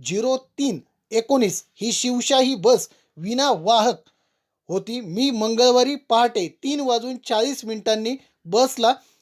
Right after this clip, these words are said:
स्वारगेट आगारात आणले आणि रसवंती गृहासमोर उभी केली. सकाळी सहा वाजताच्या दरम्यान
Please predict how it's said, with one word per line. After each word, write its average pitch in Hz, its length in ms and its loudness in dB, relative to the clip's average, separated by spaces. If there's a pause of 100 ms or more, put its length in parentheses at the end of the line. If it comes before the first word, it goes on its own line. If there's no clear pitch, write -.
(140)
स्वारगेट 247 440 2
आगारात 220 340 2
आणले 160 260 -2 (200)
आणि 190 220 -2
रसवंती 247 500 -2
गृहासमोर 214 640 2
उभी 190 260 -4
केली. 156 260 -4 (320)
सकाळी 220 360 2
सहा 247 340 4
वाजताच्या 240 580 0
दरम्यान 190 400 -2